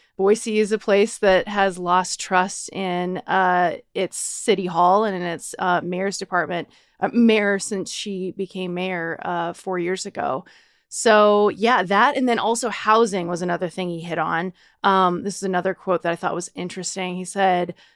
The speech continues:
"The mayor trumpets a few hundred new homes when the city needs thousands. Instead of solving the problem, she's focused on removing our voices." So, you know, taking some swings at her there, too. And, of course, affordable housing has been one of the main things that Mayor McLean has been,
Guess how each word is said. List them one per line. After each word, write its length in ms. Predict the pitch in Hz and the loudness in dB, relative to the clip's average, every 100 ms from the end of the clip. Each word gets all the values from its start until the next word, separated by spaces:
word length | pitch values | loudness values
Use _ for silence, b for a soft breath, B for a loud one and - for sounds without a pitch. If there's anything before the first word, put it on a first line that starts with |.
| - | -2
"The 60 | 214 | 4
mayor 240 | 240 254 | 6 4
trumpets 420 | - 269 254 240 | 2 -2 -2 -4
a 60 | 214 | -6
few 280 | - 269 294 | -4 -2 0
hundred 300 | 269 254 233 | 0 -2 -2
new 160 | 240 | 0
homes 400 | 220 196 196 202 | 0 2 0 -2
when 100 | 208 | -4
the 100 | 190 | -6
city 320 | 185 - 233 | -6 -4 -2
needs 300 | 214 202 175 | -2 -4 -4
thousands. 720 | - 208 202 196 202 196 180 - b b - | 0 4 4 0 -6 -6 -8 -12 b b -4
Instead 320 | 214 - 214 | 0 4 4
of 80 | 202 | 4
solving 320 | 226 208 202 | 2 2 0
the 80 | 196 | 0
problem, 280 | 196 196 | 2 2
she's 220 | 190 208 - | 0 -8 -4
focused 340 | 202 190 - | -4 -4 -4
on 100 | 190 | -2
removing 360 | 185 190 190 175 | -2 -2 -4 -4
our 100 | 170 | -2
voices." 840 | 190 233 226 - 208 196 180 - B B B - | 2 2 2 2 2 2 -2 -8 B B B -2
So, 320 | - 226 202 | 2 4 4
you 100 | 208 | 2
know, 120 | 196 | 2
taking 400 | 160 220 214 208 | 2 0 0 0
some 280 | 190 - 196 | -4 -2 -2
swings 340 | 185 - 208 196 | -4 -2 -2 0
at 80 | |
her 120 | 190 185 | -2 0
there, 340 | 190 185 190 | 2 2 0
too. 640 | - - 226 196 226 349 381 B B B | -4 -6 -2 0 4 2 0 B B B
And, 200 | 240 233 214 | 2 2 0
of 100 | 208 | 0
course, 380 | 311 285 - - | 2 2 0 -2
affordable 380 | 214 240 220 | 2 4 2
housing 340 | 208 214 254 233 | 2 0 0 -2
has 140 | 196 | -2
been 180 | 190 196 | -4 -4
one 120 | 190 | -2
of 80 | 190 | -2
the 60 | 190 | -2
main 380 | 185 185 185 | -4 -4 -6
things 360 | 180 208 277 269 | -6 -4 -2 0
that 120 | 226 | -2
Mayor 220 | 190 190 | 0 -2
McLean 400 | 185 - 208 202 | -4 -6 -4 -2
has 240 | 208 202 180 | -4 -4 -2
been, 360 | 214 190 180 | 2 2 2